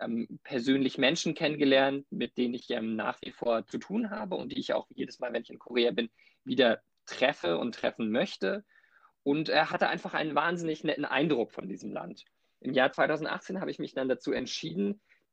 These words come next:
den, äh, Austausch Building Bridges der deutsch-koreanischen Gesellschaft mitzubetreuen und dann im Rahmen dessen als Betreuer für eine Gruppe von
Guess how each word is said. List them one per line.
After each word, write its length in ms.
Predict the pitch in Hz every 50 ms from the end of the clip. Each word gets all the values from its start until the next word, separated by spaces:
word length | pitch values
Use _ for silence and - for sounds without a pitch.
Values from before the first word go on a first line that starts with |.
| _ _ - _
den, 380 | - - 135 139 135 139 135 123
äh, 220 | 120 123 120 120 -
Austausch 600 | - 131 147 170 - - - 143 147 - - -
Building 360 | - 143 139 160 151 135 123
Bridges 600 | - 131 147 175 180 - - 143 117 - - -
der 120 | - 123
deutsch-koreanischen 880 | 110 117 123 135 - - - 131 123 117 110 117 123 139 143 - 127 123
Gesellschaft 720 | 123 117 107 117 110 120 165 - - - 110 - _ _
mitzubetreuen 920 | - 147 190 - _ - - 127 - - - - - - 113 113 143 175 196 - _ _ _ _ _ _
und 160 | - 127 120
dann 120 | 131 135 147
im 120 | 139 139
Rahmen 340 | 120 123 123 127 139 139 120
dessen 280 | - 135 135 - -
als 280 | 135 131 127 123 - -
Betreuer 460 | _ - - - - 117 123 131 143
für 120 | - - 131
eine 160 | 120 120 104
Gruppe 240 | - 117 - 143 135
von 260 | - - 120 113